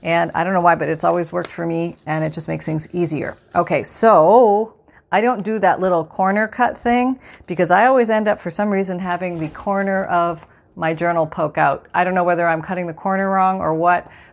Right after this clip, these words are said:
but every time I do it, I have the corner of the journal poking out. So I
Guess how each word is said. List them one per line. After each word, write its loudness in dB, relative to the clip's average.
but 0
every 2
time 2
I 4
do 2
it, 0
I -4
have -4
the -4
corner -2
of -6
the -4
journal -6
poking -10
out. -4
So 2
I 4